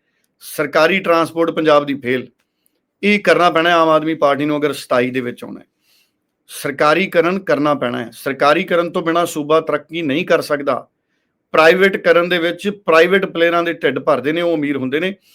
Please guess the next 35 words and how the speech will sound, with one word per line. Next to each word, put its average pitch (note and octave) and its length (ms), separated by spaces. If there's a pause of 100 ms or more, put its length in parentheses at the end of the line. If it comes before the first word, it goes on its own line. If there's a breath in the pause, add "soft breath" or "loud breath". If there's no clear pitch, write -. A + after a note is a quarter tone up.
(480 soft breath)
ਸੋ - 160
ਫਿਰ G#3 240
ਵੀ A#3 120
ਚਲੋ G3+ 260
ਤਿੰਨ G3 260
ਹਜ਼ਾਰ D#3+ 360
ਵਾਲਾ D#3 200
ਜਿਹੜਾ D#3 300
ਕੰਮ C3+ 340
ਚੰਗਾ C3+ 300
ਕੀਤਾ C#3+ 300
ਹੈ, D3 40
ਗਰਾਊਂਡ C3+ 320
ਬਣਾਉਣ C3 320
ਦਾ C3+ 240
ਐਲਾਨ A#2+ 300
ਕੀਤਾ D3 300
ਹੈ, E3 80 (100)
ਇਹ F3+ 260
ਐਲਾਨ D3+ 300
ਨਾ D#3+ 140
ਰਹਿ D#3 160
ਜਾਣ। D3 200 (1200)
ਅਗਰ F3+ 240
ਸਤਾਈ F3 440
ਤੋਂ F3+ 180
ਪਹਿਲਾਂ E3+ 240
ਪਹਿਲਾਂ E3 240
ਇਹ E3 100
ਤਿੰਨ D#3+ 240
ਹਜ਼ਾਰ D3+ 260
ਖੇਡ D#3 240
ਮੈਦਾਨ D3 320
ਬਣ B2+ 220
ਗਏ C#3 280